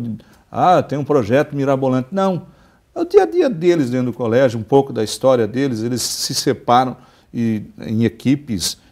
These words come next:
e realizam N trabalhos que apresentam. A comunidade vem pro colégio,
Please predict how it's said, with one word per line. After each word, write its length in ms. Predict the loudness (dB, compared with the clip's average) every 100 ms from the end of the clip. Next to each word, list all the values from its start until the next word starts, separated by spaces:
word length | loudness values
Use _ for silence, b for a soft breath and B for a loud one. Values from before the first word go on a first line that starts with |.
| _
e 260 | 0 2 0 -6 -20 _ -20 _
realizam 640 | -2 2 2 2 0 0 -6 -2
N 300 | 0 0 -2
trabalhos 540 | -2 -2 0 -2 -6
que 100 | -6
apresentam. 580 | -6 -4 -6 -6 -12 -14 _ _ _ _ _ _ _ _ _ _
A 80 | -10
comunidade 540 | -2 0 4 4 2
vem 320 | -2 -2 -4
pro 160 | -4 -6
colégio, 560 | -2 0 2 2 0